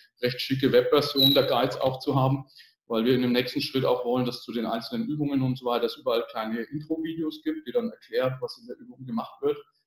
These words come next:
Und das ist natürlich irgendwie schöner, äh, das in, in der Webversion zu haben mit eingebetteten YouTube-Videos, als irgendwie aus dem, aus dem gedruckten Papier irgendwie Links abtippen zu müssen oder so. Also da würde ich auch kurz was zu sagen. Und dann, äh, also ich habe hier so einen Timer, ich hoffe, dass ich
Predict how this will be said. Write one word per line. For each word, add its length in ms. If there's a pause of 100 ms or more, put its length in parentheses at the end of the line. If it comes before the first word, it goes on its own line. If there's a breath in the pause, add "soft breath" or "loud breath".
(140)
Und 80
das 100
ist 80
natürlich 360
irgendwie 300
schöner, 540 (320)
äh, 300
das 160
in, 280
in 80
der 120
Webversion 520
zu 140
haben 140
mit 120
eingebetteten 640
YouTube-Videos, 920
als 180
irgendwie 380
aus 220
dem, 180 (500 loud breath)
aus 200
dem 120
gedruckten 420
Papier 400
irgendwie 380
Links 300
abtippen 460
zu 120
müssen 360
oder 180
so. 180 (880)
Also 180
da 60
würde 140
ich 40
auch 120
kurz 200
was 160
zu 120
sagen. 340 (1040 loud breath)
Und 120
dann, 240
äh, 40
also 400
ich 40
habe 120
hier 100
so 80
einen 100
Timer, 380
ich 80
hoffe, 160
dass 140
ich 140